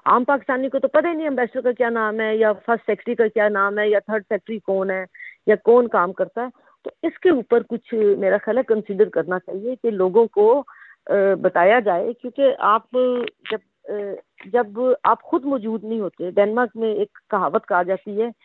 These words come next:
کہ جمہوریت ان لوگوں کا حق ہے جو موجود ہوتے ہیں، right؟ جب آپ موجود ہی نہیں، عام پاکستانی اس، اس سیشن میں منظور، موجود ہی نہیں، تو پاکستان کی ایمبیسی کو کیسے پتا چلے گا کون کدھر ہے؟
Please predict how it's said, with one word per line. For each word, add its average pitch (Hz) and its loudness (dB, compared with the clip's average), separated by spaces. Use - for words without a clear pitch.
کہ 247 0
جمہوریت 220 0
ان 277 0
لوگوں 233 2
کا 202 0
حق - -4
ہے 214 0
جو 208 0
موجود 208 -4
ہوتے 160 -8
ہیں، - -20
right؟ 254 -4
جب 233 -2
آپ 285 0
موجود 254 -10
ہی 311 -10
نہیں، 277 -14
عام 247 -2
پاکستانی 254 -6
اس، 247 -10
اس 247 -10
سیشن 226 0
میں 269 6
منظور، 247 2
موجود 226 0
ہی 277 0
نہیں، 254 -2
تو 277 4
پاکستان 269 -2
کی 269 -10
ایمبیسی 240 -4
کو 269 -10
کیسے 277 -2
پتا 226 0
چلے 196 -4
گا 220 -2
کون 233 2
کدھر 226 0
ہے؟ 120 -6